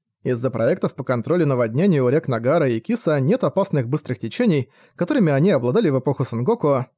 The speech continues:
чем пользовалась Мина, чтобы противостоять многочисленным вторжениям рода Ода на их территорию.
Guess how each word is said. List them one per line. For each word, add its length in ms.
чем 280
пользовалась 560
Мина, 240
чтобы 240
противостоять 560
многочисленным 640
вторжениям 500
рода 220
Ода 240
на 100
их 140
территорию. 680